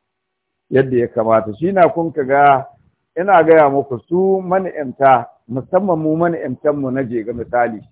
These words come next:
wato, a ce mana suka yi sun waye, amma mu mun san ba su waye ba. Yanzu kana mani'imci, ba wai abinci guda za ka kawowa ba.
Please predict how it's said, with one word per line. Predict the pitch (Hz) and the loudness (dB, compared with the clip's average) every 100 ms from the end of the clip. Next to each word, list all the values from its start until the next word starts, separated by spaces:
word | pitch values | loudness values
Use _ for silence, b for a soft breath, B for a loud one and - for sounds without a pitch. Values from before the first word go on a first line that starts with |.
| _ _ _ _ _ _ _ _ _ _ _ _ | _ _ _ _ _ _ _ _ _ _ _ _
wato, | 123 131 131 135 131 131 127 123 113 - _ _ _ _ _ _ _ - | 0 4 4 2 2 4 4 2 0 -8 _ _ _ _ _ _ _ 0
a | 135 131 - | 2 2 0
ce | 226 208 | 2 4
mana | 190 180 | 2 0
suka | 160 175 | -2 0
yi | 147 | 0
sun | 151 147 | 0 2
waye, | 151 151 139 123 | 4 4 4 -2
amma | 131 151 | -2 0
mu | 170 170 170 | 0 -4 -6
mun | 170 143 | -8 -6
san | 170 | -6
ba | 151 | -6
su | - | -4
waye | 123 120 107 | -2 -2 -4
ba. | 95 _ _ _ _ _ _ _ _ _ _ _ _ _ _ _ _ _ _ _ _ _ _ _ _ _ - | -10 _ _ _ _ _ _ _ _ _ _ _ _ _ _ _ _ _ _ _ _ _ _ _ _ _ -4
Yanzu | 135 151 170 | 2 2 2
kana | 175 233 214 | 2 4 4
mani'imci, | 180 180 175 143 113 143 143 | 4 2 0 -6 -8 -6 0
ba | 139 143 | 6 6
wai | 175 214 | 6 6
abinci | 160 170 180 170 | 2 0 -2 -2
guda | 143 139 147 | 0 4 4
za | 151 156 | 6 4
ka | 147 | 2
kawowa | - 123 117 107 107 | 2 2 2 0 -4
ba. | 98 | -8